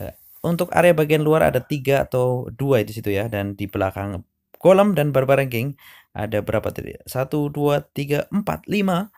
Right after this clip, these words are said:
Lima di belakang Barbarian King dan Golem. Dan kita bisa lihat situ ya, mendekati Inferno. Apakah yang harus dilakukan? Bukan menggunakan jump spell di sini, tidak ada jump spell yang digunakan. Dan tepat digunakanlah red spell.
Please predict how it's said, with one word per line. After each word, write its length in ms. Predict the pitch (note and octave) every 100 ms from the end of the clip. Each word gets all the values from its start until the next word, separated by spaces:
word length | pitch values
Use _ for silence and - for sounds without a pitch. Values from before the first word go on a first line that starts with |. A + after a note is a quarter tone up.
| _ - -
Lima 240 | A#2+ F3 F3+
di 80 |
belakang 480 | D3+ C#3 C#3 C#3 C3+
Barbarian 400 | B2 A#2+ A#2+ A#2
King 160 | A#2+ A2+
dan 160 | G#2+
Golem. 400 | - G2 F#2 F#2 _ _ _ -
Dan 240 | G2 F#2+
kita 240 | - E3
bisa 160 | D#3+ D3
lihat 240 | A#2+ G#2+
situ 240 | A2+ A2 G#2+
ya, 160 | D3 - _ _ - _ _ G#2
mendekati 800 | G#2 B2+ D#3 D#3 E3 E3 E3 D3 _ _ _ C#3
Inferno. 680 | C#3 C3+ C#3 A#2+ G#2 F2+
Apakah 400 | G#2+ - A#2+ B2
yang 160 | A#2+ B2
harus 160 | A#2+
dilakukan? 640 | - A2+ A2 A2+ G#2 G2+ C#3+ _ - _ - -
Bukan 400 | G#2 B2 D3+ D3+
menggunakan 480 | D3 D3 B2 B2
jump 240 | - C#3 C#3
spell 240 | - A#2+
di 80 | A2+
sini, 120 | G2+ G2
tidak 240 | C3+ C#3 B2
ada 80 | B2
jump 160 | A#2+ A#2+
spell 240 | A#2+ B2
yang 160 | A2 G#2
digunakan. 480 | G#2+ G2 F#2+ F#2 - _ _ -
Dan 240 | F#2+ F#2+
tepat 400 | G#2 - A2 - _
digunakanlah 560 | A#2+ C3+ C3+ C3+ C3 B2 B2
red 240 | B2+ B2+
spell. 400 | - A2 G2